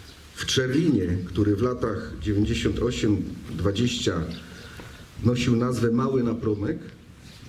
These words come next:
przewaga była niewielka, czterdzieści pięć głosów za Polską i czterdzieści trzy głosy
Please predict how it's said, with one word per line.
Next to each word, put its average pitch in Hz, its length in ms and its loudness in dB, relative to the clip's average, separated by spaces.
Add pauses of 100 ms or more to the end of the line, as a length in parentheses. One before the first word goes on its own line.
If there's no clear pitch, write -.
(180)
przewaga 127 520 0
była 127 240 2
niewielka, 120 600 0
czterdzieści 113 500 -2
pięć 107 220 0
głosów 104 440 0
za 95 140 2
Polską 113 580 0 (640)
i - 20 -10
czterdzieści 117 600 -4
trzy - 180 -6
głosy 101 460 0